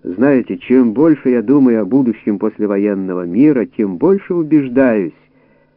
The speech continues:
как много зависит от позиции Вашингтона и Москвы. Наши правые полны предубеждений против вашей страны. Когда я рассказывал им,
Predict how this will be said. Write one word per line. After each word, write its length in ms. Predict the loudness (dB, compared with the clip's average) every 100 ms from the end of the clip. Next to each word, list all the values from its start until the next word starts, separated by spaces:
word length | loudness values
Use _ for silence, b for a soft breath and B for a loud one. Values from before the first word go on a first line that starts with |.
| _ _
как 300 | -4 -4 -4
много 580 | -4 0 0 2 0
зависит 540 | 0 0 0 0 -2 -4
от 140 | -6
позиции 560 | -4 -2 0 -2 -2 -4
Вашингтона 760 | -4 -4 -8 -8 -4 -2 0 -2
и 80 |
Москвы. 540 | -2 -6 _ -12 -10 -12 _ _ _ _ _ _ _ _ _ -10
Наши 360 | -4 -2 0
правые 460 | -2 0 2 2 2
полны 400 | 2 0 2 2
предубеждений 800 | 0 -2 0 0 0 0 2 2
против 380 | 0 -2 -2 -2
вашей 340 | -2 -4 -8 -10
страны. 360 | -12 -10 -10 -14 _ _ b b b b -8
Когда 240 | -4 0
я 140 | 2
рассказывал 640 | 0 -2 -2 -2 0 2 4
им, 300 | 4 2